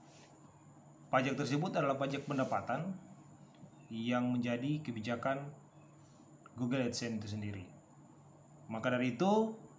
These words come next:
terus nonton video ini sampai habis, karena dalam video ini saya akan memberikan cara mengisi formulir pendapatan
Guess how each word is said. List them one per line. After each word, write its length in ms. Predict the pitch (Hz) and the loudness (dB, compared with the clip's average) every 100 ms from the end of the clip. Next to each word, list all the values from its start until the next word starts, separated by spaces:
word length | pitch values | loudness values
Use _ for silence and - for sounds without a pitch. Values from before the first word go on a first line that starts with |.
| - - - - - - - - - | -20 -20 -20 -20 -20 -20 -20 -20 2
terus 560 | 151 208 214 - - - - | 6 6 6 2 -4 -10 -14
nonton 560 | 117 120 151 160 175 165 | -6 0 4 6 6 4
video 240 | 156 143 | 2 4
ini 240 | 143 151 165 | 4 2 2
sampai 320 | 151 139 139 | 0 2 0
habis, 560 | 123 131 202 - - | 0 2 4 2 -2
karena 640 | - 120 123 135 175 185 - - - - - - - - - | -2 -2 2 4 4 2 -2 -10 -18 -20 -20 -20 -20 -20 0
dalam 240 | 110 151 151 | 6 6 6
video 160 | 151 143 | 2 2
ini 160 | 160 | 2
saya 320 | 175 156 139 | 0 0 0
akan 160 | 143 139 | 0 -2
memberikan 400 | 131 135 131 131 - - - - - - | -2 -2 -4 -4 -10 -16 -20 -20 -12 6
cara 480 | 170 170 131 101 - - - | 8 10 8 2 -8 -18 -6
mengisi 560 | 127 131 127 151 165 - - - - - - - - | -2 0 0 0 0 -2 -14 -20 -20 -20 -20 -20 -20
formulir 480 | - 147 139 147 147 | -4 0 2 4 2
pendapatan 640 | 135 127 120 113 143 180 | 2 -2 -2 -2 -2 -4